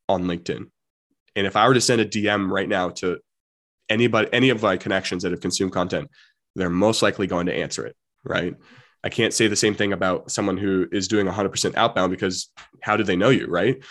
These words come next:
Um, so if we do outbound in the future, I feel like we're gonna have a huge leg up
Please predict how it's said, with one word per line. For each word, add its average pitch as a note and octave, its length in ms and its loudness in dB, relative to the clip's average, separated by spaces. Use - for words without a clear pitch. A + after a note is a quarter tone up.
Um, F#2 480 0
so - 380 0
if G3+ 260 6
we E3+ 140 2
do D3+ 200 2
outbound C3+ 640 2
in A#2+ 120 -4
the G#2+ 60 -2
future, C#3+ 520 -2
I A2+ 120 0
feel A#2+ 140 2
like A2+ 140 4
we're A2 100 0
gonna A2 120 2
have G#2 120 0
a F#2 60 0
huge A2 520 -2
leg G2 320 0
up B2+ 320 0